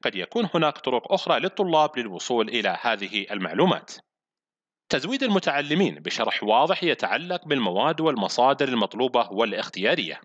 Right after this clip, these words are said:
يجب على المعلم أن يوضح المواد التعليمية التي على المتعلمين أن يحصلوا عليها ويستخدموها من أجل إنهاء أنشطة وواجبات المقرر.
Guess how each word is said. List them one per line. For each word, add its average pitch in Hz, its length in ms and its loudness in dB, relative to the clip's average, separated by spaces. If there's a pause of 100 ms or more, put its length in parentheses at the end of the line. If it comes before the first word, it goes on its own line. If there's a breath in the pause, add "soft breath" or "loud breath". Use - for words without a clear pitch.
يجب 107 260 -2
على 95 120 -2
المعلم 127 560 -2
أن 143 100 0
يوضح 143 440 -2
المواد 165 380 0
التعليمية 147 680 -2
التي 101 360 -4
على 123 180 0
المتعلمين 165 720 0
أن 165 120 0
يحصلوا 160 400 2
عليها 180 440 -2
ويستخدموها 120 800 0
من 101 200 -4
أجل 147 280 -4
إنهاء 131 540 -2
أنشطة 127 500 -2
وواجبات 101 640 0
المقرر. 98 720 -4